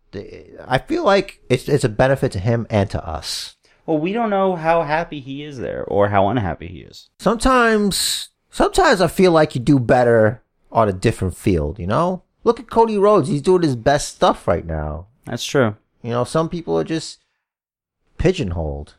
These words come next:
Speaker 1: you know?
Speaker 2: Let's get in front of, like, different audiences.
Speaker 1: Yeah.
Speaker 2: That's kinda, yeah, I don't know.
Speaker 1: No one knows.
Speaker 2: No one knows.
Speaker 1: We speculate here.
Speaker 2: That's what we do.
Speaker 1: We don't know.
Speaker 2: Well, we had,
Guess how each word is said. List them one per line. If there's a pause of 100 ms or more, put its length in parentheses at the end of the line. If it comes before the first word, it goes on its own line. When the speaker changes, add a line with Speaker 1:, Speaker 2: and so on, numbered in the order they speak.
Speaker 1:
you
know?
Speaker 2:
Let's
get
in
front
of,
like,
different
audiences. (460)
Speaker 1:
Yeah.
Speaker 2:
That's
kinda, (180)
yeah, (100)
I
don't
know. (1080)
Speaker 1:
No
one
knows.
Speaker 2:
No
one
knows.
Speaker 1:
We
speculate
here. (300)
Speaker 2:
That's
what
we
do.
Speaker 1:
We
don't
know. (160)
Speaker 2:
Well, (500)
we
had,